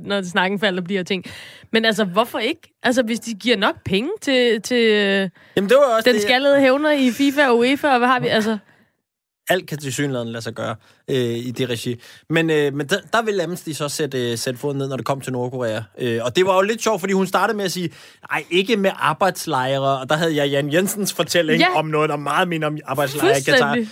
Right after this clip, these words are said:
Speaker 2: Men så selvfølgelig rigtigt nok, så kommer der så lige, øh,
Speaker 1: Død og
Speaker 2: systematiske
Speaker 1: tortur.
Speaker 2: <laughs> tortur og drab på, på egen befolkning.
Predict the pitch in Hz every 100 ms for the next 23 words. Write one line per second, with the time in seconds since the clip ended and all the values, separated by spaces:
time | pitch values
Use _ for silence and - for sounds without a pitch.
0 | - 165 175 180 165 165 170 170 147 165
1 | 143 120 156 156 151 143 135 143 131 143
2 | 143 123 117 196 196 147 139 139 135 175
3 | 139 160 160 156 135 123 135 139 175 143
4 | 127 127 131 147 135 - 180 - 139 143
5 | 151 156 139 139